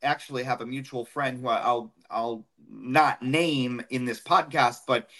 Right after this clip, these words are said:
he actually, his daughter is, uh, was, uh, just raised right that she had brought that attention to, uh, her father immediately. Sonia, was that through Snapchat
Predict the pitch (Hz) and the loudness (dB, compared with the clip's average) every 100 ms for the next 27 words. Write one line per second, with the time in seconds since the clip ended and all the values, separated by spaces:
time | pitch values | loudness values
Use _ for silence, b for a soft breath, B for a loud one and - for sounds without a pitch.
0 | b - 202 170 165 - 160 147 139 131 | b -2 6 6 6 0 -2 2 4 4
1 | 127 151 - 135 151 139 120 113 107 - | 2 -2 2 4 4 2 0 -2 -8 -16
2 | - - - - 110 113 107 90 82 107 | -18 -18 -20 -4 0 2 2 0 -4 -2
3 | 120 117 110 - _ _ _ _ _ _ | 0 0 -4 -14 _ _ _ _ _ _
4 | - 80 135 131 135 - 120 135 151 131 | -14 -12 -10 -4 -4 -4 -2 2 4 2
5 | 110 101 113 139 120 - 107 113 - - | -2 -4 4 4 4 -4 -2 -2 -2 -4
6 | 165 139 110 120 127 127 - 127 - _ | 0 0 -2 -2 0 0 0 0 -2 _
7 | - 117 113 143 151 - 123 107 110 - | -8 -8 -4 -6 -6 -8 -10 -10 -12 -4
8 | 117 113 110 98 110 95 90 127 - 143 | -2 -2 -4 0 2 2 -2 -8 0 2
9 | 135 113 107 147 151 120 117 123 - _ | 2 0 -2 -2 0 -2 -2 -4 -6 _
10 | - 170 160 139 135 151 - 147 156 170 | -4 -2 -2 -2 2 2 0 -4 -4 -4
11 | - 151 151 - 170 156 156 | -2 0 0 -2 0 2 2